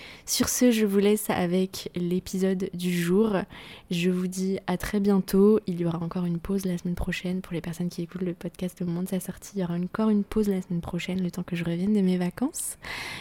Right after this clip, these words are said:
Mais j'ai vraiment très hâte de vous retrouver et on se rejoint de toute façon tous les jours sur Instagram et en newsletter. Si vous n'êtes pas encore inscrit, vous avez aussi le lien,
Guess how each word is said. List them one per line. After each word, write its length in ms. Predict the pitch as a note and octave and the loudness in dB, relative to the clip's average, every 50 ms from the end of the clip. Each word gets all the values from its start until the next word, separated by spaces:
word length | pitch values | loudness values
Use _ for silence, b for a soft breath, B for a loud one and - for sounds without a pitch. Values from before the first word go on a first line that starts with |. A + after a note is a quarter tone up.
| B B - | B B 2
Mais 100 | F#3+ F#3+ | 2 4
j'ai 140 | F3+ F3 F3 | 4 4 4
vraiment 260 | F3+ F#3 F#3 F#3+ F#3+ | 4 4 4 2 2
très 260 | F#3+ - - F#3+ - - | 0 -2 -4 -4 -4 -2
hâte 160 | F3+ F#3 F3+ | -2 -4 -2
de 100 | F3 F3 | -2 -2
vous 320 | E3+ E3+ F3 F3 F3+ G#3+ - | -2 -2 -2 -4 -4 -4 -6
retrouver 760 | - F3 F3+ F3+ - - - - F3 F3 F3+ F3+ F#3+ F#3+ F#3+ | -4 -2 -2 -2 -2 -4 -6 -6 -2 -2 0 0 0 0 -2
et 80 | F3 E3+ | -2 -2
on 80 | E3+ | -2
se 160 | E3 - - E3 | -2 -2 -4 -2
rejoint 480 | E3+ E3 E3 E3 E3 E3 E3+ F3+ F#3+ | -2 -2 -2 0 0 -2 -2 -2 -4
de 140 | F#3+ E3+ E3+ | -4 -6 -6
toute 180 | D#3+ - - - | -8 -8 -12 -10
façon 300 | - D#3+ D#3+ - - F#3 | -10 -8 -6 -4 -4 -4
tous 120 | - - | -4 -4
les 120 | F3 E3+ E3+ | -4 -4 -2
jours 160 | E3+ G3 - | -2 -4 -6
sur 180 | - - - F3 | -6 -6 -6 -6
Instagram 600 | F3+ F3 - - F#3+ - - F#3 F#3 F3+ F3+ F#3+ - - | -6 -6 -8 -12 -14 -12 -8 -6 -6 -4 -4 -6 -4 -4
et 140 | G3+ G#3 G#3 | -4 -4 -2
en 120 | G3+ F#3+ F#3 | 0 2 4
newsletter. 580 | F#3+ A3 B3+ A#3+ A3+ G#3+ G3+ - - F3 - - - - - B B B B B B B B B B B | 4 4 4 6 4 4 4 2 0 -2 -4 -4 -8 -14 -16 B B B B B B B B B B B
Si 140 | - - F#3 | -6 -2 0
vous 60 | F3 | 0
n'êtes 180 | E3+ E3 E3+ - | 0 0 -2 -2
pas 80 | - | -4
encore 220 | F3+ F3+ - - D3+ | -4 -4 -4 -4 -4
inscrit, 340 | D#3+ E3+ - - - F#3+ | -6 -6 -6 -6 -6 -4
vous 120 | F3 F3 E3 | -2 -2 -2
avez 200 | D#3+ D#3+ D#3+ D#3+ | -2 0 -2 -2
aussi 200 | E3 - - F#3+ | -4 -4 -2 0
le 120 | F#3 F3 | 2 2
lien, 360 | E3+ E3+ E3+ F3 F3+ F3+ F#3 | 2 2 2 2 0 0 -2